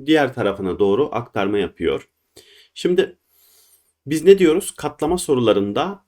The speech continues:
önce ve sonraki durumlar, e, üst üste, yani aynı şeklin üzerinde gösterilmelidir. Şimdi sol tarafta katlamadan önceki durum var. Sağ tarafta da katlamadan sonraki durum var, değil mi?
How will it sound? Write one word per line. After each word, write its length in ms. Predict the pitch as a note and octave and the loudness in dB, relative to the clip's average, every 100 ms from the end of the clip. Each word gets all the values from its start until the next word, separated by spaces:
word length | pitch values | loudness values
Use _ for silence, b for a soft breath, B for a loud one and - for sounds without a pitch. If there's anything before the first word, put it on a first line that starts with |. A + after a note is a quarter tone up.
| - | 0
önce 500 | B2+ D3+ C#3 F3 G#3 | 0 0 -2 -4 -4
ve 160 | B2 B2+ | -6 -6
sonraki 640 | - C#3+ C#3+ C3+ C3+ C3+ | -2 -2 0 -2 -4 -6
durumlar, 640 | A2 G#2 G#2 C3 F#3+ - _ _ _ _ - | -4 -2 -2 -2 -2 -6 _ _ _ _ -4
e, 200 | A#2 A2+ | 0 0
üst 240 | - - | -2 -6
üste, 260 | G2+ - F2+ | -10 -4 -2
yani 240 | A#2 B2+ | 0 0
aynı 180 | C3 D#3 | 0 -2
şeklin 340 | - C3 B2+ C3 | -2 -4 -2 -2
üzerinde 380 | A#2 A2 C#3+ | 0 0 0
gösterilmelidir. 960 | D#3+ C3 - G2+ F2+ F2+ F2+ F2 C#2 - _ b b - | 0 -2 -2 -2 0 -2 -2 -2 -6 -10 _ b b -6
Şimdi 400 | D#3 E3 - _ | -2 -2 -4 _
sol 340 | - E3 E3 | -2 0 0
tarafta 340 | F#3+ F3+ E3+ - | 0 -2 -4 -6
katlamadan 720 | D#3+ - D#3 D#3 E3+ F3 B2 | -6 -2 0 0 -2 -2 -2
önceki 500 | A#2 G#2+ G2+ G2 F2+ | -2 -2 -6 -8 -6
durum 280 | G2+ F#2+ A2 | -4 -4 -2
var. 260 | F3+ G3 _ _ | -4 -6 _ _
Sağ 300 | - C3+ C#3+ | -6 -4 -2
tarafta 320 | E3 D#3 F#3+ | -2 -2 -2
da 100 | G3 | -4
katlamadan 640 | G3 D#3 D3+ D#3 D3 G#3+ G3+ | -6 -6 -4 -2 -2 -2 -4
sonraki 560 | - E3 D3+ D3+ F3+ | -6 -2 -2 -2 -4
durum 280 | C3+ G2+ F2 | -4 -4 -4
var, 200 | F2 F#2 | -4 2
değil 220 | F3+ E3+ | 2 2
mi? 200 | D2+ D2 | -4 -10